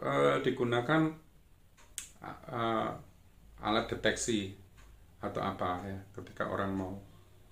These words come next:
masuk itu, apa,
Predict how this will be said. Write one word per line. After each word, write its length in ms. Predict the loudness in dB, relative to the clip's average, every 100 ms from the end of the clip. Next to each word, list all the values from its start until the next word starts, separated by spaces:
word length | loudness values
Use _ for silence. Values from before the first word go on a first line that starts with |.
| -20 -20 -20 -20 -20 -20 -18 -18 -18
masuk 400 | -14 -6 -2 -2
itu, 400 | -2 0 0 -2 -10 -20 -20 -20 -20 -20 -20 -20 -20 -20 -20 -20 -20 -20 -20 -20 -20 -20 -20 -20 -20 -20 -20 -20 -20 -20 -10 -6
apa, 400 | -2 -2 -2